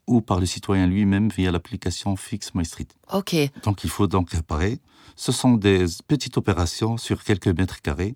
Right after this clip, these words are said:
Speaker 1: généralement.
Speaker 2: Mhm.
Speaker 1: On utilise certaines techniques appropriées, de l'asphalte coulé pour les fissures, de l'asphalte chaud pour les nids de poules. L'idée est que ça tient le plus longtemps possible, évidemment.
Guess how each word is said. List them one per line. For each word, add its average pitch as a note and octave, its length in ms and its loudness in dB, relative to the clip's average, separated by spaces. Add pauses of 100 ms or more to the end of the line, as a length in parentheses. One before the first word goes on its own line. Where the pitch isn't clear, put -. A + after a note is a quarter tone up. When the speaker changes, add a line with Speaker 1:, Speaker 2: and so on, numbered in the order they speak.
(120)
Speaker 1:
généralement. E2 640 0
Speaker 2:
Mhm. C#3+ 400 0
Speaker 1:
On G#2+ 80 2
utilise F#2 380 0
certaines F2 420 -2
techniques - 420 -6 (100)
appropriées, - 640 -6 (440)
de - 80 0
l'asphalte B2 360 0
coulé C#2+ 360 -4 (320)
pour G2 100 0
les D#2 120 2
fissures, G2+ 500 -6
de A#2 160 0
l'asphalte G#2+ 340 0
chaud F2+ 320 -4 (140)
pour F2+ 180 2
les E2+ 120 4
nids D#2+ 100 4
de - 80 -6
poules. G#2 240 -2 (380)
L'idée G2+ 500 4 (360)
est - 100 2
que A2+ 200 4
ça G2+ 200 0
tient G2+ 260 0
le F2+ 100 0
plus G2+ 160 -4
longtemps G2+ 320 0
possible, F2+ 440 -6
évidemment. C#2+ 360 -4